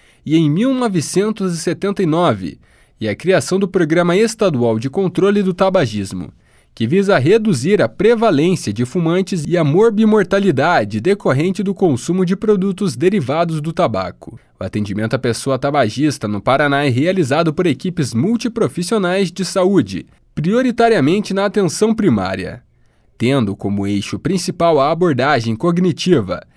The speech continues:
que prevê uma mudança de comportamentos e escolha de hábitos saudáveis de vida. Este cuidado prevê o acolhimento do usuário, avaliação clínica, aferição do grau de dependência à nicotina,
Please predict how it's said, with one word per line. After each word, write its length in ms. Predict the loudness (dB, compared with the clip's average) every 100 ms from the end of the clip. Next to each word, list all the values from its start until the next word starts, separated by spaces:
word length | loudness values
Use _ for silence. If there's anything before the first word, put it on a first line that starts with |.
| _
que 140 | -8 -4
prevê 300 | -2 -2 -2
uma 160 | 0
mudança 500 | 0 0 2 2 0
de 140 | -4 -4
comportamentos 800 | -4 0 0 0 -2 -2 -4 -2
e 40 |
escolha 400 | -2 0 0 0
de 140 | 2 2
hábitos 380 | 2 -2 -4 0
saudáveis 560 | 0 2 0 0 0
de 100 | -2
vida. 440 | -2 -4 -6 -12 -16 _ _ _ _ _ -8
Este 160 | -6
cuidado 400 | -2 2 2 2
prevê 280 | 2 2 2
o 60 | 2
acolhimento 640 | 2 2 4 4 0 -2
do 80 | -2
usuário, 560 | 0 2 2 2 0 -2 -14 -8
avaliação 640 | -6 -4 -4 -6 -4 -4
clínica, 600 | 0 2 2 0 -2 -2 _ _ -12
aferição 800 | -6 -2 -2 -2 -2 0 0
do 120 | -2 -4
grau 300 | -4 -4 -4
de 140 | -4
dependência 800 | 0 2 2 0 0 0 0 -2
à 20 |
nicotina, 760 | -4 0 0 0 0 0 0